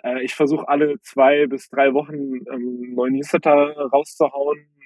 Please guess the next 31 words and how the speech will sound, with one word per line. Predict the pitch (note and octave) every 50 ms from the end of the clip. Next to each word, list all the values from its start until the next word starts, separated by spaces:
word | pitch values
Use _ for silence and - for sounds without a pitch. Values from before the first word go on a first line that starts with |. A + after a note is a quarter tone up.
| _ _ -
Ähm, | B2+ A#2 A#2 A#2+ A#2
bin | - B2+ C3 -
aktuell | C3 - - C#3 B2+ B2+
noch | B2 B2+ B2 B2 -
in | C3+ B2
der | A#2+ B2 A#2+ A#2+ -
Findungsphase | - - C3+ D3 D#3 D#3 C#3+ - - D3 C#3+ C#3 D3 C3 C3+
so | B2+ C3+ C3
ein | B2+
bisschen, | A#2 C#3 - - - C#3 C3+ C3+ C3 B2+ B2
äh, | A2 A2+ A2
was | G#2 A#2+ A#2+ - -
so | C3 A#2
die | G#2+ B2 C3
E-Mail-Längen | C#3+ D3 C#3 C3+ C3+ C#3 C#3 C3+
angeht, | B2+ B2 C3 C3 B2+ C3 B2+ B2+ -
was | - B2 - -
so | B2+
die | A#2 B2
Betreffzeilen | A2 - - - C#3 - - - - B2+ B2 B2 A#2+
angeht, | G#2+ A#2+ B2 A#2 A#2+ A#2 A#2 A#2+ A#2 - _ - - - - - - _
was | - B2 -
so | -
die | G#2+ B2
Gestaltung | G#2+ B2 - - B2 B2 C3+ - - C#3 B2+ B2 B2 B2 A#2+ A#2+ A2
der | - -
einzelnen | - - - - B2 A2+
Ausgaben | - A2 A#2+ - - C3+ A#2+ A#2
an | A#2 A2+ G#2+
sich | G#2+ C3 - - -
angeht. | A#2+ C3+ C3 A#2+ B2 C3 C3+ C3+